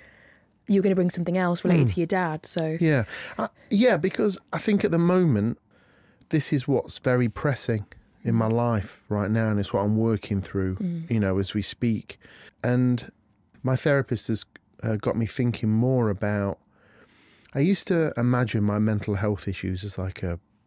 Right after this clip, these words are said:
Speaker 2: a goblin or a demon or, like, a
Speaker 1: Mm.
Speaker 2: monster that was inside of me. But now I see them for what they are, which is a really scared, vulnerable and worried thirteen-year-old me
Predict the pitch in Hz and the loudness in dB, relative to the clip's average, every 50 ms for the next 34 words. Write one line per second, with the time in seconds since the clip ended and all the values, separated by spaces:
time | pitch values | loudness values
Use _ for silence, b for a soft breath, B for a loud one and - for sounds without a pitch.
0 | - - - 98 - - 95 98 95 - 107 104 107 104 104 95 90 92 95 - | -12 -8 -8 -6 -2 0 -2 0 0 0 0 0 2 0 0 0 0 -2 0 0
1 | 110 107 107 104 107 110 110 107 104 98 92 92 92 - - 90 87 92 98 98 | 0 2 2 2 2 2 2 0 0 -2 -2 -4 -6 -6 -4 -2 0 0 2 2
2 | 98 - - - - - 110 104 113 110 - 92 95 95 90 - - 104 104 104 | 0 -2 -4 -6 -4 -4 -2 -2 -2 -4 -4 -4 -4 -4 -4 -4 -2 -2 0 0
3 | 101 104 104 110 113 117 _ B B B B B B B B B B B B B | 0 0 0 -2 -2 -4 _ B B B B B B B B B B B B B
4 | B - 117 120 131 143 156 143 123 107 98 110 120 - _ - - 107 - - | B 0 2 2 4 4 4 4 2 2 2 0 -2 -4 _ -8 -6 -4 -2 0
5 | 120 113 104 110 107 - - 113 107 107 101 92 101 107 113 117 113 104 95 90 | 0 2 2 0 0 0 0 0 0 0 0 0 0 0 2 0 0 0 -2 -4
6 | - - - - 110 - - 107 98 - - - - 107 104 110 113 110 101 107 | -6 -8 -6 -6 -4 0 0 0 0 -2 -4 -4 -2 0 2 2 2 0 0 -2
7 | 95 - - - - - 107 107 104 104 101 98 - - _ _ b b b b | -4 -4 -4 -4 -2 0 0 2 2 2 0 0 -2 -6 _ _ b b b b
8 | b b b b b b b 104 107 110 110 113 107 101 95 110 104 101 101 101 | b b b b b b b 0 2 2 4 2 2 2 0 0 0 2 2 2
9 | 101 104 104 110 110 107 101 90 - - - - 107 101 - - - 110 110 107 | 2 0 2 2 2 0 0 -2 -4 -6 -2 0 0 0 0 -2 -2 0 0 2
10 | 104 101 101 101 101 98 107 107 104 101 95 | 2 2 2 2 0 0 0 0 0 -2 -4